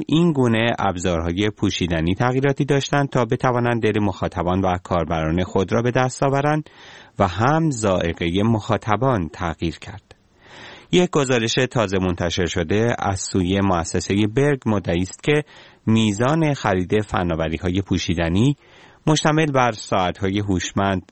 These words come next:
دستبندهای هوشمند، عینک‌های هوشمند و ابزارک‌های پزشکی، در سال دو هزار و پانزده میلادی تقریباً سه برابر میزان خرید این فناوری‌ها در سال دو هزار و چهارده است. در سال دو هزار و چهارده،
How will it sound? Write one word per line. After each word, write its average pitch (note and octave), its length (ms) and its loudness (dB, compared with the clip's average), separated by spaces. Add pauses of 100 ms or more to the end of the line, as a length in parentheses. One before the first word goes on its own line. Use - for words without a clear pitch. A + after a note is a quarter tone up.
(120)
دستبندهای F#2 720 0
هوشمند، F#2 720 -2
عینک‌های F#2+ 600 0
هوشمند F#2 600 -2
و F#2 200 0 (200)
ابزارک‌های F2 800 -2
پزشکی، F2+ 680 0 (440)
در A2 180 2
سال E3+ 400 0
دو B2+ 140 2
هزار F#2+ 280 0
و - 20 -8
پانزده F2 420 -2
میلادی G2 600 0 (400)
تقریباً A2 640 2
سه - 280 -2
برابر G2+ 540 2
میزان F#2 500 0
خرید F2 420 -2 (160)
این D3 160 2
فناوری‌ها C#3 800 0 (220)
در D3 160 2
سال A#2+ 300 0
دو G2 120 0
هزار E2+ 280 -2
و - 20 -4
چهارده E2+ 360 -4
است. - 400 -8 (380)
در D3+ 160 2
سال E3+ 260 0
دو C#3 80 2
هزار G#2 280 2
و F2+ 40 -2
چهارده، G2 580 0